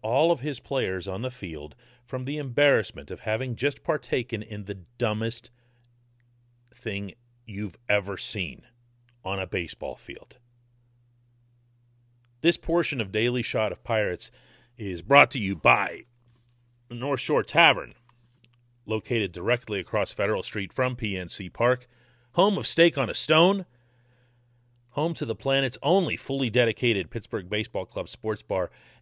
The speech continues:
And you should know, with the Pirates going on the road this week to Phoenix and to San Francisco, they're open for business, and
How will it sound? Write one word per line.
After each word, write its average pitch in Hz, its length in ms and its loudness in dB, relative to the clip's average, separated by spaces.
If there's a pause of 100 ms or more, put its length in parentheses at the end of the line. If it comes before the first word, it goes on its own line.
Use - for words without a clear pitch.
(140)
And 185 500 2
you 120 140 -2
should 175 220 -2
know, 202 220 2
with 117 160 2
the - 100 -4
Pirates 151 420 0
going 156 260 0
on 139 120 -2
the 127 80 0
road 127 440 6 (200)
this 113 280 -4
week 113 240 0
to - 100 -12
Phoenix 135 460 -4
and 98 120 -4
to 95 120 -8
San 117 240 -2
Francisco, 104 720 -2 (1120)
they're 220 260 8
open 214 300 8
for 156 160 2
business, 147 640 4
and 123 220 -4